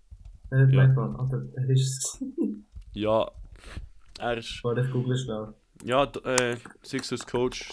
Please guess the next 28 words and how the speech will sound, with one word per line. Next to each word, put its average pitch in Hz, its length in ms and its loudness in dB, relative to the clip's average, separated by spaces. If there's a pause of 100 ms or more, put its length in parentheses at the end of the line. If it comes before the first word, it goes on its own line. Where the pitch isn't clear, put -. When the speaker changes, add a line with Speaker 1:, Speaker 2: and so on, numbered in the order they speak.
Speaker 2:
zweitausendsiebzehn, 113 640 -4
Speaker 1:
Sixers 127 220 2
Coach 120 180 0
twenty 117 80 -8
nineteen. 113 520 -4
Speaker 2:
zweitausendsiebenundzwanzig - 400 -4
Season. 110 460 -12 (340)
Ah, 127 120 6
Brett 135 200 4
Brown 117 220 6
eben. 101 220 -4 (240)
Speaker 1:
Ah, 135 140 8
Brett 165 260 8
Brown, 123 240 8
nicht 131 220 12
Mike 123 180 6
Brown, 107 220 0
Speaker 2:
Ja, 110 100 0
Speaker 1:
ja, 101 60 -4
Brett 113 260 -2
Speaker 2:
ja. 98 160 -2
Speaker 1:
Brown. 101 120 -12 (540)
Speaker 2:
Der, 117 400 2
also 113 160 -4
ich 113 160 -4
hab 104 120 -4
den 95 80 -6
nicht 101 160 -8